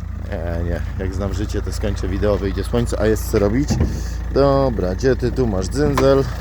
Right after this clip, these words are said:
Dzyndzel masz tutaj. Proszę bardzo. Jest silnik. Jest silnik. Brzdęk.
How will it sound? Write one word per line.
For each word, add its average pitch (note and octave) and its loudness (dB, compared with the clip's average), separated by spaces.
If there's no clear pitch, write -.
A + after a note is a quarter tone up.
Dzyndzel A2+ 0
masz F#2+ -2
tutaj. A#2+ 2
Proszę B2+ 6
bardzo. F2 2
Jest C#3 4
silnik. D3+ 2
Jest E2 2
silnik. G2 -2
Brzdęk. D3 6